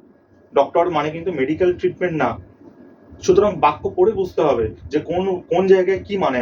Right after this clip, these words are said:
আছে, বোঝা গেছে? যদি এই রিলেটেড কারোর কোনো সমস্যা হয়, বুঝতে সমস্যা হয়, কোয়ারি থাকে, কোনো প্রশ্ন, একদম ফ্র্যাঙ্কলি ইংলিশ ম্যানিয়ার কমেন্ট সেকশনে কমেন্ট করবে। ভোকাবুলারি, ইংলিশ ভোকাবুলারি কিন্তু খুব, খুব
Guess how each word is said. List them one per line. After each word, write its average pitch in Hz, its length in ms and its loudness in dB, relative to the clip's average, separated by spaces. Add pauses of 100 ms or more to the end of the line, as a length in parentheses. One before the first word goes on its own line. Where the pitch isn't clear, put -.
আছে, 113 140 -10 (580)
বোঝা 165 260 6
গেছে? 185 160 0 (640)
যদি 185 160 4 (140)
এই 190 120 8
রিলেটেড 196 400 -2
কারোর 165 240 0
কোনো 180 100 -6
সমস্যা 175 380 -6
হয়, 175 160 0
বুঝতে 180 200 0
সমস্যা 131 360 -6
হয়, 160 160 -2
কোয়ারি 156 240 4
থাকে, 160 260 -4 (600)
কোনো 190 140 2 (100)
প্রশ্ন, 180 240 4 (640)
একদম 180 260 2 (160)
ফ্র্যাঙ্কলি 180 460 2 (260)
ইংলিশ 160 280 -2
ম্যানিয়ার 165 360 -4
কমেন্ট 151 220 0
সেকশনে 175 340 -4
কমেন্ট 147 200 0
করবে। 156 240 2 (180)
ভোকাবুলারি, 196 480 4
ইংলিশ - 160 0 (120)
ভোকাবুলারি 180 520 0
কিন্তু 180 220 -6
খুব, 214 120 0 (100)
খুব 208 120 0